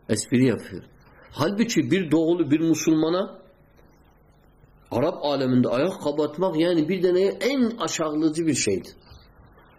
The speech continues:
Demek ki bunlar iblisin askeridir. Bak, şimdi haysiyetleri yoktur. İblisin haysiyeti yoktur. En son,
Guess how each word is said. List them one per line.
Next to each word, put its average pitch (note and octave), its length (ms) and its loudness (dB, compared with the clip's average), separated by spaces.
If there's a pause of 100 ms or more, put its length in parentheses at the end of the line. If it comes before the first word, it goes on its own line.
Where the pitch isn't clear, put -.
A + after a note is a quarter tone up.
(160)
Demek F3+ 280 4
ki A#3 360 0 (420)
bunlar E3 200 4
iblisin F#3+ 360 0
askeridir. F#3+ 680 0
Bak, C#3+ 160 -2 (420)
şimdi - 300 -4 (260)
haysiyetleri G3+ 800 0
yoktur. - 360 -4 (3750)
İblisin A3+ 440 4
haysiyeti G#3 520 0
yoktur. A#3 340 -2 (2000)
En G#3+ 140 2
son, D3 520 -2